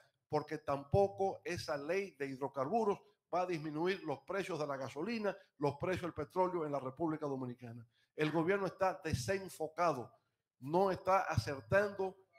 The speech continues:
en cómo resolver la crisis en la República Dominicana, y eso es lo que provoca que cada día haya más ciudadanos que se sumen a la Fuerza del Pueblo y que ya la Fuerza del Pueblo es la alternativa democrática en el año dos mil veinticuatro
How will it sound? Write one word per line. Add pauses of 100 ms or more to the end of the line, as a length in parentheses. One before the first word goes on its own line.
en
cómo
resolver
la
crisis
en
la
República
Dominicana, (260)
y
eso
es
lo
que
provoca
que
cada
día (320)
haya
más
ciudadanos
que
se
sumen
a
la
Fuerza
del
Pueblo
y
que
ya
la
Fuerza
del
Pueblo
es
la
alternativa (200)
democrática (220)
en
el
año
dos
mil
veinticuatro